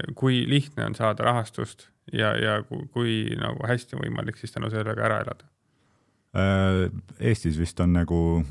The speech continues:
Speaker 2: keerulisem sellega, et Eesti kahjuks on, turg on nagu väike, et,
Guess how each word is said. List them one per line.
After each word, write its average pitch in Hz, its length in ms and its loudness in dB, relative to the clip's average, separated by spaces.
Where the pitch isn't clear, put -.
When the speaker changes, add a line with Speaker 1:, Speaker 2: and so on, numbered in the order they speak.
Speaker 2:
keerulisem 78 520 2
sellega, 73 460 -2
et - 100 -12
Eesti 76 440 0
kahjuks 80 420 0
on, 73 120 2
turg 82 260 4
on 78 160 2
nagu 76 240 0
väike, 82 440 0
et, - 300 -12